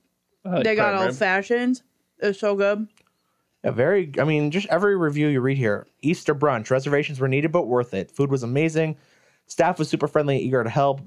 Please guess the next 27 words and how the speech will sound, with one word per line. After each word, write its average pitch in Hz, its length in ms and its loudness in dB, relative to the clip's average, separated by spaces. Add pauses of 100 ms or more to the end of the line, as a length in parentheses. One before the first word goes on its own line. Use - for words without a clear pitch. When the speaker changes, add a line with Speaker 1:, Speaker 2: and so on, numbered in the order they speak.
Speaker 3:
Busy, 165 280 0
but 160 140 0
with 127 160 -2
food 156 380 -2 (540)
this 160 300 -2
great 160 420 0 (380)
at 131 100 0
such 143 140 -2
a 147 60 2
reasonable 143 360 2
price, 147 300 0
no 135 100 2
wonder 160 460 0
the 135 80 -2
tables 156 420 -2
were 110 140 -6
still 175 320 -2
spread 170 220 0
out 156 120 0
enough 151 160 -4
to - 60 -18
be 160 100 -2
comfortable. 98 540 -8 (540)
Uh, 113 140 4
another 123 260 2
one 123 160 0
here. 123 440 0